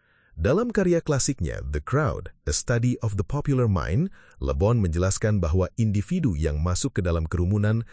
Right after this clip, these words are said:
sering kehilangan kapasitas rasional personalnya. Mereka mengalami proses anonimitas psikologis yang membuat emosi lebih dominan daripada pertimbangan logis.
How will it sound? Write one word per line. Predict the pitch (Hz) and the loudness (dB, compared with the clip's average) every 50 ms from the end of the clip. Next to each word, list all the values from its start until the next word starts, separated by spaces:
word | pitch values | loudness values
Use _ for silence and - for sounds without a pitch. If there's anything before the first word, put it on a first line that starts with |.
| - - - | -20 -10 -6
sering | - - 185 208 208 202 190 | -4 -2 -2 -2 -2 -2 -2
kehilangan | 180 123 117 143 139 135 139 135 135 139 - | -2 0 0 2 2 2 0 -2 -4 -4 -4
kapasitas | 123 113 - 98 - 110 107 - 98 92 - - | -4 -2 -2 -2 -2 0 0 0 0 0 -2 -4
rasional | - 107 120 - - 127 117 113 113 110 | -4 -2 -2 0 0 0 0 0 0 -2
personalnya. | 107 - 107 - - 123 143 180 165 113 76 62 53 50 - - - _ _ _ _ _ _ _ - - | -2 -2 -2 0 0 0 0 0 0 0 -2 -4 -6 -10 -14 -18 -20 _ _ _ _ _ _ _ -14 -8
Mereka | - 64 67 80 85 - 101 98 | -4 0 0 0 2 2 2 2
mengalami | 95 98 98 95 92 95 107 104 | 2 2 2 2 2 2 0 -2
proses | - - 101 95 - 104 95 92 - - | 0 0 0 0 2 2 0 0 -2 -2
anonimitas | - 101 98 98 95 95 90 90 87 - 98 92 - | -2 0 2 2 2 2 2 0 0 0 0 0 0
psikologis | - - 98 - 87 85 78 78 80 135 208 - - - - - - - - | 0 -2 -2 0 0 0 0 0 0 0 0 0 -2 -4 -6 -16 -18 -8 0
yang | 156 214 220 | 0 0 2
membuat | 196 180 160 143 143 143 - - | 2 0 2 2 2 0 0 -2
emosi | 135 127 123 120 110 - 127 113 | -2 0 0 0 2 2 2 2
lebih | 98 98 101 110 92 87 | 2 2 0 0 0 2
dominan | 90 104 123 165 180 113 71 60 58 62 | 2 2 2 2 0 -2 -4 -4 -4 -2
daripada | 78 85 87 82 95 92 87 87 | 0 0 0 2 0 0 0 0
pertimbangan | - - 156 78 - 160 151 143 147 131 104 85 73 | -2 -2 -4 0 0 0 0 0 0 0 0 -2 0
logis. | 73 80 78 71 62 52 50 - - - - | 0 0 0 0 -2 -4 -4 -4 -4 -4 -8